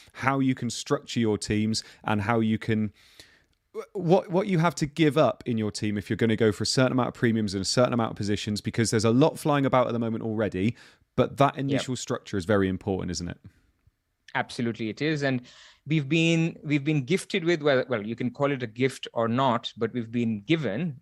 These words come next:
Speaker 2: very, very nice prices for a lot of assets. So they're underpriced in a way. And what that means is you can go in very different directions with, with, with that team. So what we'll try to do today is talk about three main areas where you can go with in the team,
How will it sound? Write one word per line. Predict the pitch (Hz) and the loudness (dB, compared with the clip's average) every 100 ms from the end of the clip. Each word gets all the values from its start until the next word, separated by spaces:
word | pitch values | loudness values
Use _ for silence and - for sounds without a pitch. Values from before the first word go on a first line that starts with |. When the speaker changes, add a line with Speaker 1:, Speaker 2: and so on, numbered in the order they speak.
| _ | _
Speaker 2:
very, | 104 139 156 156 | -4 0 2 0
very | 117 135 139 | -2 -2 0
nice | 117 113 - | 0 -2 -6
prices | - 92 - 110 110 - | -8 -8 -6 -10 -10 -8
for | 120 113 | -2 -2
a | 117 | -2
lot | 107 101 | -4 -4
of | 113 | -2
assets. | 147 156 104 - | -2 -2 -10 -6
So | |
they're | 110 120 - | 0 0 0
underpriced | 131 143 160 160 151 143 139 - - | 0 2 2 0 0 0 0 -6 -8
in | 131 | -4
a | 123 | -2
way. | 123 123 131 _ _ _ _ | 0 0 -2 _ _ _ _
And | 123 120 120 | -4 -2 -2
what | 120 127 | -4 -2
that | 127 120 | -2 0
means | 123 156 147 | 0 2 2
is | 123 110 | 0 -4
you | |
can | 113 117 | -4 -2
go | 117 | 0
in | 123 107 | 0 0
very | 104 123 127 127 - _ _ 107 | 0 0 0 -2 -8 _ _ -8
different | - - 113 | -8 -4 -4
directions | 104 107 - 104 92 | -2 -4 -4 -10 -8
with, | 98 80 - | -12 -10 -12
with, | 101 110 98 - _ | -8 -8 -10 -20 _
with | 110 101 | -12 -4
that | 107 - | -6 -4
team. | - 117 | -6 -4
So | 90 - 113 - - - - | -4 -2 -2 -2 -20 -20 -8
what | 127 | -4
we'll | 139 | -2
try | 160 | 0
to | 165 | 0
do | 165 156 | 2 0
today | 147 139 | 2 2
is | 131 120 | 2 0
talk | - 139 139 | -2 -2 -2
about | 131 120 - | 0 0 -2
three | - - 165 170 156 135 | -18 -8 -4 -2 -4 -6
main | 127 131 143 147 147 139 | -4 0 2 2 0 -2
areas | 127 123 110 104 104 - | -2 -2 -2 -4 -4 -6
where | 107 | -8
you | 107 | -6
can | 104 | -8
go | 104 104 | -6 -4
with | 143 233 | -2 -4
in | - 143 | -4 -6
the | 139 | -4
team, | - 202 | -2 -4